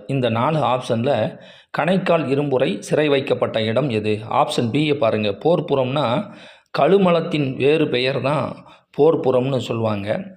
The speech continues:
ஆப்ஷன் சிக்கு வந்துருங்க, அட்டக்களத்துனா களவழி நாற்பதின் நாற்பது பாடல்களும் அட்டக்களத்து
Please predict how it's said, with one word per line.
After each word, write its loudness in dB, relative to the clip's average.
ஆப்ஷன் 0
சிக்கு 0
வந்துருங்க, -2
அட்டக்களத்துனா 0
களவழி 2
நாற்பதின் 0
நாற்பது 0
பாடல்களும் 2
அட்டக்களத்து 0